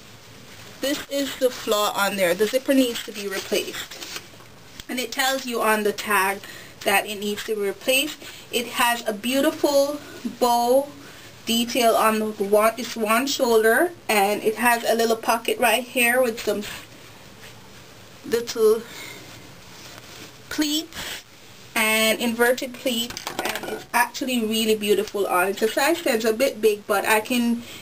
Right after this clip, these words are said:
get the alteration done. But the amazing thing about it was that this dress was one hundred and sixty-eight dollars.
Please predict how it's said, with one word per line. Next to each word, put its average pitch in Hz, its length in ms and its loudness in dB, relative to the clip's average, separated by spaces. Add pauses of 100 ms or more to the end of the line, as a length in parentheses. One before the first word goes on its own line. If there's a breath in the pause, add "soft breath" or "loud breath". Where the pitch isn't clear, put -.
(100)
get 220 180 0
the 208 100 4
alteration 196 600 2
done. 175 320 4 (600)
But - 240 2 (280)
the 226 100 2
amazing 294 460 4
thing 302 180 2
about 240 320 4
it 233 120 -6
was 226 120 -2
that 208 240 0
this 302 200 -2
dress 247 240 0
was 220 160 0
one 220 120 2
hundred 269 300 2
and 269 140 2
sixty-eight 269 560 -8
dollars. 294 480 -6